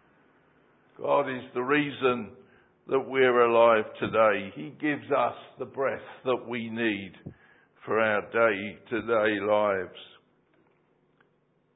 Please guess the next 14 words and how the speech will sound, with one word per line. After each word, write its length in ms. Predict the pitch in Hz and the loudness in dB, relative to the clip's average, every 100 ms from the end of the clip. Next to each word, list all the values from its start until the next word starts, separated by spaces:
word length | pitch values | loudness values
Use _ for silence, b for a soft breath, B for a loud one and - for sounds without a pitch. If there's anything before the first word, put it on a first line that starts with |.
| _ | _
He 100 | 139 | -10
redeems 720 | 123 131 113 135 147 143 120 131 | -8 -6 0 2 2 -2 -4 2
our 240 | 139 147 | 4 4
lives 520 | 147 160 160 117 101 - - | 4 4 6 4 0 -6 -8
from 220 | 139 131 | -6 -4
the 80 | 117 | -4
pit, 480 | - - 160 90 - - | -4 -2 -2 -4 -12 -10
from 460 | - 139 135 123 127 - b b b _ | -2 0 0 -4 -12 -18 b b b _
destruction. 1000 | 135 127 - - 120 110 - - 95 92 - _ _ _ _ _ _ _ - | -8 -8 -10 -2 0 0 -2 -10 -10 -10 -18 _ _ _ _ _ _ _ 0
God 480 | 160 160 151 123 - - b b b b _ _ | 2 4 2 -2 -10 -20 b b b b _ _
delivers 580 | 143 139 143 120 117 98 | -2 4 6 6 2 0
us. 240 | 107 95 - - | 0 0 -4 -12
He 160 | 143 139 | -10 -6
delivered 640 | 120 143 151 160 127 104 | -2 2 6 6 4 0